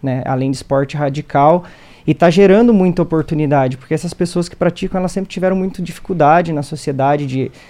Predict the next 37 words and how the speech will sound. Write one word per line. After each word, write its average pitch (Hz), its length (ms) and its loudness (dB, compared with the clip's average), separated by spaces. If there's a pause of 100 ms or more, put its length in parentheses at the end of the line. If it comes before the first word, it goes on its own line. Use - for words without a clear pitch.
(140)
de - 60 -18
ser - 140 0
aceito, 185 520 2
muito 151 220 -4
preconceito. 165 1040 2 (400)
Então, 147 260 4
fazer 156 580 4
esse 226 180 0
trabalho 151 480 2
social, 147 680 2
essa 143 220 -2
inclusão, 151 840 0 (360)
não 170 200 4
só 202 180 0
em 185 100 0
periferia, 160 760 0
mas 139 260 2
em 147 80 0
todos 170 360 -2
os 160 140 -6
lugares 147 560 2
da 139 120 -4
sociedade, 139 640 -4
eu 151 60 0
acredito 151 420 -6
que 170 120 -4
pode, 170 680 2 (560)
é, 156 100 2
dar 151 200 6
oportunidade 185 840 2
pra - 140 -6
esses 147 240 -8
meninos, 143 520 0
né? 143 340 0
Eu 127 160 0
acho 131 320 -2
que 143 680 -2